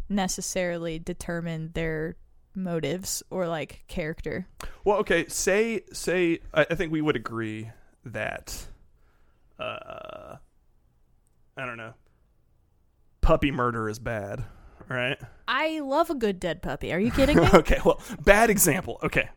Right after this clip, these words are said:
Speaker 2: <laughs> Let's say
Speaker 1: Coco, Coco's not in the room. Where do you think she's gone?
Speaker 2: <laughs> Beat it, Coco.
Speaker 1: <laughs>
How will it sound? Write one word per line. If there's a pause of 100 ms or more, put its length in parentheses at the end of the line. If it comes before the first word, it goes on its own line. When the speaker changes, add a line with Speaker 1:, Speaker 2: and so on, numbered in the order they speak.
(220)
Speaker 2:
<laughs>
Let's
say
Speaker 1:
Coco,
Coco's
not
in
the
room.
Where
do
you
think
she's
gone?
Speaker 2:
<laughs>
Beat
it,
Coco.
Speaker 1:
<laughs>